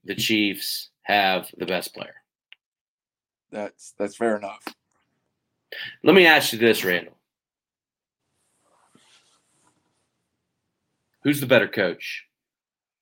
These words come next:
Speaker 2: I, I think, I think that's clearly Andy Reid.
Speaker 1: Yeah.
Speaker 2: Even though I do not, I'm not underselling Bruce Arians. He's a great coach. He's, he's a coach that's probably,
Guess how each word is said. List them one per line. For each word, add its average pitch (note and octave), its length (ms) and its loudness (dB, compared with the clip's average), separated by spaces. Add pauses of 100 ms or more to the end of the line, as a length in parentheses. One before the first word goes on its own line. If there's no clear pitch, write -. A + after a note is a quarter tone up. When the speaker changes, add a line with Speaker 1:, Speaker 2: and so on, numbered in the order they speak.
(340)
Speaker 2:
I, D3 240 4
I D3+ 100 2
think, D3 280 -4 (180)
I C#3+ 100 0
think D#3 260 -10
that's - 360 -6 (440)
clearly C3 680 -6
Andy A2 280 -14
Reid. G#2+ 300 -16 (340)
Speaker 1:
Yeah. F2+ 180 -12 (260)
Speaker 2:
Even E3 260 0
though D#3 340 2
I C#3+ 180 -4
do C#3 260 -8
not, C#3 340 -6 (260)
I'm C#3 180 -12
not D3+ 220 -10
underselling C#3+ 520 -10
Bruce C#3 280 -10
Arians. C#3 340 -12
He's C#3+ 160 -10
a E3+ 40 -16
great F#3+ 280 0
coach. - 440 -6 (580)
He's, F3+ 240 -10 (100)
he's F3 180 -8
a F3 40 -10
coach F3+ 320 -8
that's C3 180 -18
probably, C#3 480 -4